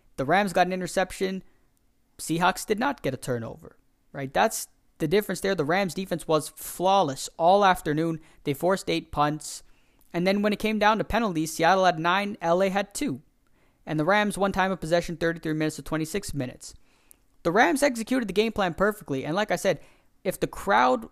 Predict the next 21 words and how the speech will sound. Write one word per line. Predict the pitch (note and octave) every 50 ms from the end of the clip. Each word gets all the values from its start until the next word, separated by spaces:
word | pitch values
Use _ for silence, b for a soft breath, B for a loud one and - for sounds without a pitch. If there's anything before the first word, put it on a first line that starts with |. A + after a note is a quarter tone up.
| _ _ _ _ -
was | F#3 D#3 C#3+ D#3+ G#3 A#3+ G#3+ D3 C#3
there, | D#3 G3+ G#3+ F#3 D#3+
would | C#3+ C3+ C3+ D3 F3 F#3
it | G3 F#3
have | G3 F#3 E3 -
played | - - F#3 F3+ F3+
out | F3 E3 C#3
differently? | C3 E3 F3 - - A3 A3 A3+ A3+ - -
I | - D3+ E3 E3
think | D#3+ _ - D#3+ D#3 D3+ C#3+ -
so. | - - - - - C#3+ C#3+ D3 E3+ F#3+ G3+ - C#4 - _ _ _ _ _ _ _ _ _ _
But | F#3 F3+
the | F3
Rams | E3+ A3+ D#4 F#4+ -
still | - - C4+ B3+
might | A#3 A#3+ G#3+
have | F3+
won | E3 G3 F#3+
the | D#3+
football | - - F#3 F3+ - C#3+ C3+ C3+
game. | C3 B2 - - -